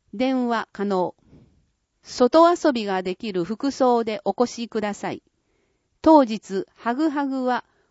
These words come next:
星の日で開所します。雨天中止の時は、各センター、星で開所します。要予約、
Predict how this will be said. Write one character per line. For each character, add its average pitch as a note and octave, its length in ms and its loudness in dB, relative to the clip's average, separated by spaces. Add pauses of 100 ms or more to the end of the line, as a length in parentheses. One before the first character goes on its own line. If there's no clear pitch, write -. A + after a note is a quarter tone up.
星 C#4 360 2
の D#4 140 4
日 D4+ 160 -4
で D#3+ 160 -4
開 C4 280 -6
所 A#3 200 -2
し - 180 -8
ま F3+ 140 -6
す。 - 260 -20 (880)
雨 F4+ 120 4
天 C4 300 -2
中 D4 240 2
止 D#4 200 0
の C#4+ 140 2
時 B3+ 320 -2
は、 E3+ 160 -6 (320)
各 D#4+ 320 -4
セ B3+ 200 -4
ン G#3 100 -6
タ C#3+ 300 -12 (300)
ー、 - 60 -20
星 C4+ 540 -2
で C4+ 160 -6
開 G3+ 240 -6
所 F3+ 180 -4
し - 160 -12
ま D#3 140 -10
す。 - 240 -20 (760)
要 D4+ 300 2
予 A3 120 0
約、 F#3 440 -6